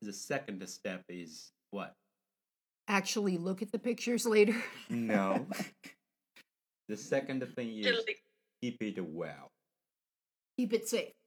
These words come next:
Speaker 1: Yeah.
Speaker 2: Make sure you upload it to the cloud.
Speaker 1: Uh,
Speaker 2: You print it out.
Speaker 1: anywhere, clouds is, uh, nice. Clouds is actually, it's really nice. Anywhere you go,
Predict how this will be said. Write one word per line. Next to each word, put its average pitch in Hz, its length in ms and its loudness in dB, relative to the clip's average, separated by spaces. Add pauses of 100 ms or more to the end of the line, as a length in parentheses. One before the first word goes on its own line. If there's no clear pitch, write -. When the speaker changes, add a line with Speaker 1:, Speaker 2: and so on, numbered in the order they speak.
(140)
Speaker 1:
Yeah. 123 200 6
Speaker 2:
Make 220 100 8
sure 247 220 4
you 233 180 6
upload 247 480 4
it 285 140 -2
to 269 80 0
the 285 100 -2
cloud. 214 480 6 (480)
Speaker 1:
Uh, 104 600 0 (120)
Speaker 2:
You 185 80 -2
print 240 320 2
it 311 80 4
out. 202 140 8
Speaker 1:
anywhere, 131 720 4 (160)
clouds 151 480 2
is, 101 320 0
uh, 101 200 2
nice. 107 600 -2 (520)
Clouds 123 360 0
is 113 260 -6 (120)
actually, 110 480 -2
it's 92 160 -8
really 98 340 -4
nice. 98 420 -4 (140)
Anywhere 104 400 -2
you 104 140 -2
go, 101 580 -2